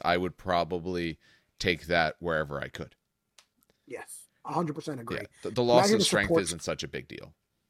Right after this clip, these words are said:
Speaker 2: Like, I could see a support squad in a Rhino pop out at exactly twenty-four, 'cause that, that's,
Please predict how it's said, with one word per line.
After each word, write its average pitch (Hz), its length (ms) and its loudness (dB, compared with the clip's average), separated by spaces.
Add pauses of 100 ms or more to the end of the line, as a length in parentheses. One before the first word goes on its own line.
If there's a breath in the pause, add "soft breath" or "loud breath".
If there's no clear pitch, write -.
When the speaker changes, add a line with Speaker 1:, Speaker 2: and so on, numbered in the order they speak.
(540)
Speaker 2:
Like, 160 140 -2
I 175 40 -4
could 196 120 -8
see 208 100 0
a 175 40 2
support 165 340 0
squad 135 280 -2
in 127 80 -2
a 123 80 -6
Rhino 147 640 -4
pop 151 300 -4
out 147 180 -2
at 117 100 -8
exactly 123 520 -4
twenty-four, 143 920 0
'cause - 140 -4
that, 226 180 0
that's, 247 280 0